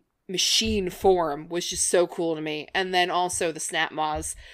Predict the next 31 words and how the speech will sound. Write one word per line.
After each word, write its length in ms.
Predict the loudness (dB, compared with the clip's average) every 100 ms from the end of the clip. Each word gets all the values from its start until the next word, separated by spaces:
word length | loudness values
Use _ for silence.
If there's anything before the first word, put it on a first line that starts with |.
| -6
There 100 | 0
was 100 | 2
something 300 | 4 2 0
about 200 | 2 0
the 60 | 0
Snap 320 | -2 0 0
Maws 540 | 2 2 2 -2 -6 0
that 380 | 4 6 4 0
was 240 | -4 -4 -4
so 680 | -8 -8 -2 2 4 4
cool. 460 | 4 4 4 4 -2
And 160 | -4 -4
I, 160 | -6 -10 -20 -20 _ 2
I 220 | 4 2 2
really 300 | 4 4 4
loved 520 | 4 6 6 2 -10 -12 -14 _ _ 0
that 180 | 0 2
they 320 | 2 2 -2
didn't 320 | -2 -4 -2
just 280 | -6 -6 -6
do 240 | -4 -4
land 380 | -2 0 2 2
animals, 480 | 0 -2 -4 -6 -6
but 140 | -6
that 160 | -6 -4
they 120 | -4
went 240 | -2 -2 -4
into 240 | -10 -10
the 100 | -8
water, 480 | -4 -2 0 -2 -4 _ -20 -20 -2
um, 580 | 2 2 2 -4 -10